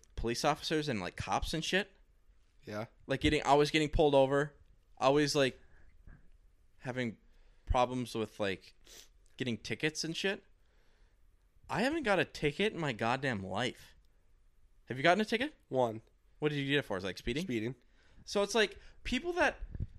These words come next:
Speaker 1: get, like, tickets all the time
Speaker 2: It's
Speaker 1: are
Speaker 2: like,
Speaker 1: kinda,
Speaker 2: maybe
Speaker 1: like,
Speaker 2: quit speeding.
Speaker 1: are, like, immature. You know what I mean? Like, people that hate cops for, like, the wrong reasons.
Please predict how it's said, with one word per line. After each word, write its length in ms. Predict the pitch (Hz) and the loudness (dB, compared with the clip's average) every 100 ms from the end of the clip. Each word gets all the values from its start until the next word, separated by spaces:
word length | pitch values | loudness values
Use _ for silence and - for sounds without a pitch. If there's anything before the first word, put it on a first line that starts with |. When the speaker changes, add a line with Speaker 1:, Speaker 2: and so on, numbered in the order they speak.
| - | -10
Speaker 1:
get, 220 | 165 - 98 - - - 139 | -6 -6 -6 -10 -16 -10 -6
like, 220 | 120 - | -6 -8
tickets 400 | - 165 202 196 | -12 0 0 4
all 100 | 214 | 2
the 80 | 214 | 2
time 380 | - 214 233 277 | 2 2 2 -4
Speaker 2:
It's 60 | - - _ - - - - - - - - _ - | -12 -20 _ -20 -20 -20 -20 -20 -20 -20 -20 _ -2
Speaker 1:
are 40 | 139 | 0
Speaker 2:
like, 80 | 180 | 6
Speaker 1:
kinda, 140 | 190 | 8
Speaker 2:
maybe 140 | 269 277 | 10 10
Speaker 1:
like, 100 | 202 | 10
Speaker 2:
quit 160 | 220 | 10
speeding. 500 | - 147 196 139 107 - | 6 -2 0 0 0 8
Speaker 1:
are, 80 | 202 | 10
like, 200 | 190 - | 10 8
immature. 720 | 175 214 190 - 185 131 - - | 6 6 6 6 6 6 0 -4
You 140 | 151 | 2
know 100 | 165 | 6
what 100 | 185 | 6
I 60 | 196 | 6
mean? 280 | 185 196 208 | 4 4 4
Like, 260 | 160 - - - | 2 0 -10 0
people 220 | 208 196 | 2 6
that 120 | 190 | 4
hate 260 | 143 151 147 | 4 2 2
cops 600 | - 131 127 - - - _ _ - _ - - - | 2 6 6 4 -6 -6 _ _ -20 _ -20 -20 -10
for, 160 | - 139 | 0 2
like, 280 | 113 - - - - | 2 0 -14 -8 0
the 100 | 127 | 4
wrong 340 | 135 135 143 | 6 6 4
reasons. 540 | 139 143 151 156 - | 2 0 0 -4 -8